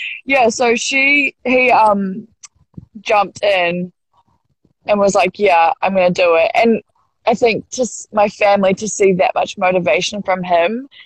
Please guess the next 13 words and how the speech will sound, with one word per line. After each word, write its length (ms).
like, 200
the 80
most 320
motivation 600
he's 180
ever 220
had, 360
<laughs> 180
like, 140
in 120
his 140
life. 460
<laughs> 460